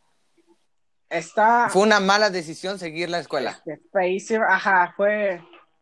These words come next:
Speaker 1: fue una mala decisión. Bueno, a lo mejor fue buena en algunos aspectos, pero fue mala en cuanto... Porque no sé si ustedes, la verdad,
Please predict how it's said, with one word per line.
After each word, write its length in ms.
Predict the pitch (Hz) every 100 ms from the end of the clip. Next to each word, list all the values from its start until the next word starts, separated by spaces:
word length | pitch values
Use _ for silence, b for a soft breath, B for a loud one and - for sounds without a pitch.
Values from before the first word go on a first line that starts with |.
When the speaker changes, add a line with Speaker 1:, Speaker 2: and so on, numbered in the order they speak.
| _
Speaker 1:
fue 300 | - 202 220
una 280 | 214 214 202
mala 320 | 190 185 202
decisión. 720 | 185 156 147 170 175 185 180 _
Bueno, 300 | 156 151 139 _ _ _ -
a 120 | 160
lo 60 | 170
mejor 280 | 170 226
fue 180 | 226 240 226
buena 340 | 190 202 202
en 100 | 180
algunos 380 | 151 139 156 -
aspectos, 600 | 175 - - - 226 _ _ _ _ -
pero 280 | 160 151
fue 200 | 151 185
mala 600 | 180 180 180 180 208 240 -
en 140 | 156
cuanto... 560 | - 147 - 139 131 123 _ _ _ _ _ _
Porque 220 | 165 160 151
no 180 | 175 185
sé 120 | 185
si 120 | 185 160
ustedes, 400 | - 160 170 196
la 140 | 147
verdad, 280 | 143 139 165